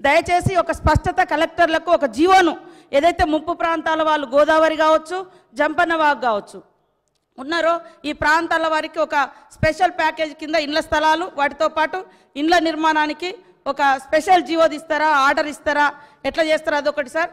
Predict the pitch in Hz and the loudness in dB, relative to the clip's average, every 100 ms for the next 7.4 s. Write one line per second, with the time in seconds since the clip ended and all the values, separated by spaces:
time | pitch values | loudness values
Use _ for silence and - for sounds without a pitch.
0 | - - 254 294 349 330 330 330 339 330 | -10 -6 -2 2 0 0 -2 0 -2 -4
1 | - 285 294 320 302 220 - - _ - | -2 2 4 4 4 0 -8 -18 _ -16
2 | 247 285 269 277 359 320 311 339 320 311 | -8 -6 -6 -6 -6 -6 -2 -2 0 -2
3 | 302 302 240 202 185 _ _ _ - 302 | -2 0 -2 -2 -16 _ _ _ -2 2
4 | 277 220 - 285 311 339 349 330 294 _ | 2 -2 -6 -4 0 -2 -2 -6 -8 _
5 | _ 262 285 285 277 269 - 330 330 330 | _ -2 2 2 2 -2 -8 -4 0 0
6 | 311 294 294 285 311 294 269 294 320 302 | 0 -2 -4 -2 0 0 0 0 0 0
7 | 294 285 285 | -2 0 -2